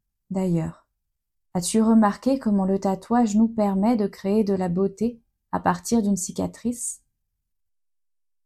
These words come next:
Et pour revenir à ces gestes, à ces caresses, tu ne savais peut-être pas à l'époque ce que tu t'offrais. Et heureusement,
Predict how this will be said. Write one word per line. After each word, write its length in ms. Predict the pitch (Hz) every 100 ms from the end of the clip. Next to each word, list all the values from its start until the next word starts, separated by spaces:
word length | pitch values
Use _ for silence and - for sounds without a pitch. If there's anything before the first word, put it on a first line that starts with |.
| _ _ _ _ _ -
Et 40 |
pour 160 | 180 190
revenir 400 | 214 226 269 233
à 80 | 202
ces 200 | - 185
gestes, 560 | 175 165 - - - _ _ _ _ _ _ _ -
à 100 | 196
ces 220 | - 247
caresses, 720 | 226 180 175 - - - _ _ _ _ _ _ _ _ _ _ _ _ _ _
tu 140 | 208
ne 40 | 208
savais 320 | 214 202 208
peut-être 460 | 233 240 240 -
pas 260 | 208 208 190
à 60 | 185
l'époque 460 | 180 175 170 165
ce 160 | - 175
que 140 | 175
tu 200 | 175 -
t'offrais. 460 | - 175 - 175 175 _ _ _ _ _ _ _ _ _ _ _ _ _ _ _ _ _ _ _ _ _ _ _ _ _ _ _ _ _ _ _ _ -
Et 160 | 214
heureusement, 540 | 247 240 240 208 175